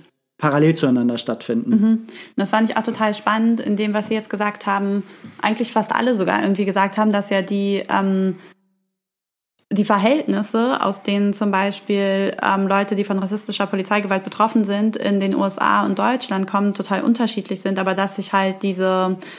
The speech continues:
Speaker 2: die konkrete Erfahrung mit der Polizei trotzdem übertragen lässt und dass da unter Umständen sogar die, die globale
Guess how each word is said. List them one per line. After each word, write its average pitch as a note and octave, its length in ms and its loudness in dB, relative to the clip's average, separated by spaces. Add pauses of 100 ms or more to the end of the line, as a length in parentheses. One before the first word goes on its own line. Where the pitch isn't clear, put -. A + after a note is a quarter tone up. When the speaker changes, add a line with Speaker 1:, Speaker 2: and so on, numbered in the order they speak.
(120)
Speaker 2:
die G3+ 60 -2
konkrete G#3 420 2
Erfahrung A3 500 2
mit G3+ 100 0
der G3 80 0
Polizei F#3+ 460 -2
trotzdem G#3 380 -2
übertragen F#3+ 560 0
lässt E3+ 200 -4
und F#3+ 120 -4
dass F#3 100 -4
da F#3+ 160 0
unter G3 200 -2
Umständen G#3 360 -2
sogar F#3+ 320 -2
die, F#3 320 -4 (1200)
die G3 160 -2
globale G3 1000 0